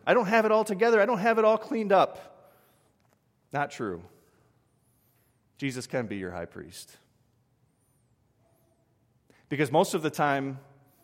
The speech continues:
he was calling out the church people for their self-righteousness. And he loved calling people out of boats and out of trees and sitting in the, in, in, in, in fellowship with sinners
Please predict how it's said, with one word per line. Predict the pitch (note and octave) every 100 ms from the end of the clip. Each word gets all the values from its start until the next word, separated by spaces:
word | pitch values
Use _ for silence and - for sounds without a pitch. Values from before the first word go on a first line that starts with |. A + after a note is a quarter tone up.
| _
he | D3
was | D3
calling | - D3+ C#3+
out | C#3+ C#3+
the |
church | G#2+ A2 F#2+
people | - G#2 G2 F#2
for | A#2
their | G#2+
self-righteousness. | G#2 A2+ G2+ A2 G#2+ F#2 - - F#2 - - _ _ _ _ _ _ _ _ _ _ _ _ _ _ _ C3+
And | C#3
he | D3
loved | D3 D3+ -
calling | D3+ D3
people | C3 C#3+ C#3+ B2+
out | A2
of | F#2
boats | B2+ C3+ - - - - _ _ _ _ _ -
and |
out | G2 F#2+
of | -
trees | E3+ E3+ F3 F3+ D#3+ - - _ _ _ _ _ _ -
and | G#2
sitting | - C#3+ C#3
in | B2+
the, | G2+ F#2+ -
in, | A#2 A2 G#2 G#2 G2+ B2+ A2+
in, | A#2+ A#2+ -
in, | B2 A#2 G#2+ G#2+ -
in | A2+ G2+ -
fellowship | D3+ D#3+ D3+ - C#3 -
with | G#2
sinners | - F#3 G#3+ G#3+ G3+ -